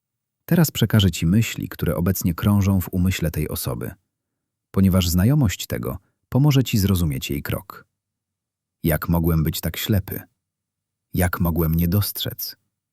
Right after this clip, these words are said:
Ona zawsze tam była, zawsze gotowa, zawsze otwarta.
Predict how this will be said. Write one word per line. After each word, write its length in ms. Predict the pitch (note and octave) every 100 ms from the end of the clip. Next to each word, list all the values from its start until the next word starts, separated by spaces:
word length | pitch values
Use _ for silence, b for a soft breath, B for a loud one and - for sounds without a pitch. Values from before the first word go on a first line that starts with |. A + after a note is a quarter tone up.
| _ _ _ _ _ -
Ona 200 | G2 F2
zawsze 320 | D#2+ F#2 -
tam 200 | D2+ D2
była, 320 | D2+ D#2 G2 - _ _ _ _ _ _ -
zawsze 380 | E2+ F#2+ -
gotowa, 520 | D2 D2+ F2 C#2 C2 - _ _ _ _ _ _
zawsze 380 | F2 E2+ - D#2+
otwarta. 600 | C#2+ - D#2 - - -